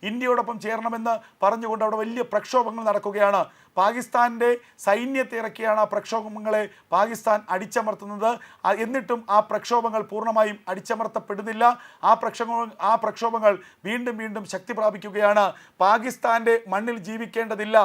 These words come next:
ഞങ്ങൾക്ക് പാകിസ്ഥാന്റെ ഭരണത്തിന് കീഴിൽ ജീവിക്കേണ്ടതില്ല, ഞങ്ങൾക്ക് ഇന്ത്യയോടൊപ്പം ചേരണം, ഞങ്ങളെ ഞങ്ങളുടെ മാതൃരാജ്യത്തോട് ചേർക്കാൻ അനുവദിക്കണം, ഞങ്ങൾക്ക് പട്ടിണിയും പരിവട്ടവും, ആ, ഈ, ആ, മയക്കുമരുന്നും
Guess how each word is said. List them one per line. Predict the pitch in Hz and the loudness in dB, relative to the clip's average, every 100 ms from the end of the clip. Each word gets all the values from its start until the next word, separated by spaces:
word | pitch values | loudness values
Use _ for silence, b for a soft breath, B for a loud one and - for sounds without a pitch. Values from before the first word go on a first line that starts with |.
| - B - | 2 B -6
ഞങ്ങൾക്ക് | 196 240 233 233 208 | -2 -2 -2 0 2
പാകിസ്ഥാന്റെ | 220 226 - 233 226 190 | 2 0 -4 -4 -4 0
ഭരണത്തിന് | 202 226 - 233 214 | 0 0 -8 -8 -4
കീഴിൽ | 220 214 - B 165 | -4 -4 -10 B -8
ജീവിക്കേണ്ടതില്ല, | 220 233 226 226 208 220 196 - b 170 | -6 -4 -4 -4 0 4 2 0 b 0
ഞങ്ങൾക്ക് | 208 240 233 - 226 214 208 | 0 2 -2 0 -4 -4 -6
ഇന്ത്യയോടൊപ്പം | 220 240 233 220 214 196 | -4 0 0 0 -6 -4
ചേരണം, | 220 220 190 b b 202 | -2 0 -2 b b 0
ഞങ്ങളെ | 233 247 233 226 202 | 2 2 2 0 -4
ഞങ്ങളുടെ | 220 220 214 | 0 2 4
മാതൃരാജ്യത്തോട് | 214 233 240 226 214 - 220 208 | 4 2 2 0 0 -6 -6 -4
ചേർക്കാൻ | 220 214 220 208 b b 185 | -4 2 2 2 b b -2
അനുവദിക്കണം, | 226 226 220 220 190 - b 175 | 0 -2 -2 -2 -2 -4 b -2
ഞങ്ങൾക്ക് | 208 240 240 - 233 226 B B | 0 0 0 0 0 -2 B B
പട്ടിണിയും | 196 202 247 247 240 247 b 196 | 2 2 -4 -2 -4 -8 b 0
പരിവട്ടവും, | 214 240 240 240 233 226 b b | 2 0 0 0 0 -2 b b
ആ, | 196 214 | 0 2
ഈ, | 233 226 196 | -2 -2 2
ആ, | 196 185 | 2 2
മയക്കുമരുന്നും | 220 220 247 233 226 233 | 0 0 -2 -2 -2 -4